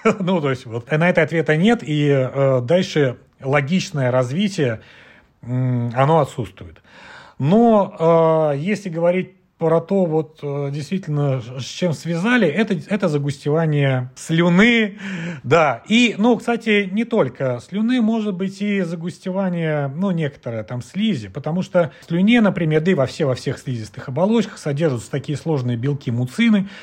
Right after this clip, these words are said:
которые связываются с, э, э, эмульсиями, например, молока, да, а мы, ну, то есть с жировыми, и об-,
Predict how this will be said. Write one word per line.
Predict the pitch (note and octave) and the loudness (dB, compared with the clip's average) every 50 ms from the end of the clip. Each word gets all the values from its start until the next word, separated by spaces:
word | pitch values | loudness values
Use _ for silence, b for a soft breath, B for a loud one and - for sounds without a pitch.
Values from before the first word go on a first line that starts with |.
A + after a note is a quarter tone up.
| B B B | B B B
которые | B D#3+ - G#3 G3 F3+ D#3+ | B 0 2 2 0 0 0
связываются | - - D#3+ F3 F3+ E3+ C#3+ A#2+ A2+ G#2 G#2 G#2 G#2 - - C#3+ B2+ | 0 2 4 4 4 4 4 0 -4 -6 -6 -8 -10 -10 -8 -8 -8
с, | - - - D#3 | -8 -6 -2 2
э, | D3 C#3 C#3 C3+ C3 B2+ B2+ B2 B2 A#2+ A2+ A2+ - B B B B B B B B B2 | 4 4 4 4 4 4 4 2 2 0 -2 -4 -8 B B B B B B B B -6
э, | B2+ B2+ B2+ B2+ B2+ B2+ B2 A#2+ A#2+ A2+ B2 D#3 | -4 -2 0 2 2 2 2 2 0 0 2 2
эмульсиями, | F3+ G3 A#3 B3 G#3+ - - G3+ F#3+ F3 E3+ E3 D#3+ D#3 D3+ C#3+ - _ | 4 6 6 4 4 2 2 0 2 2 2 2 0 -2 -4 -6 -10 _
например, | - C#3 C#3+ C#3+ E3+ F3 F3 E3 D#3 D3 | -4 -2 0 2 2 2 2 2 2 2
молока, | C#3 C#3 C#3 D3 D3+ D3+ D#3 D3 - - D#3+ C#3+ C3+ B2 | 0 0 2 2 4 4 4 2 2 2 2 4 2 2
да, | A#2+ D3 E3 F3 E3 C#3+ | 2 2 2 2 0 0
а | B2 | 0
мы, | B2+ D3+ D3+ | -2 -2 -4
ну, | B2 C3+ C#3 B2+ | -4 -6 -8 -6
то | B2+ E3+ | -6 -6
есть | C#3 - - | -6 -6 -6
с | - B2+ B2 | -6 -6 -2
жировыми, | A#2 C3 D#3+ D3 D3+ D3+ D3 D#3 D3 C3+ C3 C3 A#2+ B2 | 0 2 4 4 4 4 2 0 0 0 0 -2 -2 -4
и | B2 E3+ | -2 0
об-, | F#3 D#3+ C#3 | 0 0 -2